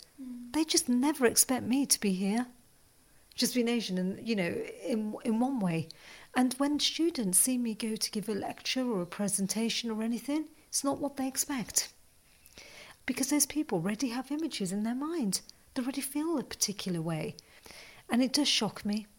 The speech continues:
Speaker 2: And one of the most shocking things was when I was doing my P H D,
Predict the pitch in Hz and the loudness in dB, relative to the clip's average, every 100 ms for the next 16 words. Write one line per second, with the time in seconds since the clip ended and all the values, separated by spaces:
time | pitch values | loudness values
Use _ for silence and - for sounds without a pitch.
0 | - - - - 220 262 247 226 247 - | -20 -20 -16 -4 2 4 4 4 4 4
1 | 302 - 254 247 208 190 - 175 165 - | 2 0 -2 0 2 2 2 2 2 0
2 | 202 196 202 208 220 214 214 202 214 208 | 2 2 4 4 4 2 0 -2 0 0
3 | 196 - 190 160 | 2 0 0 0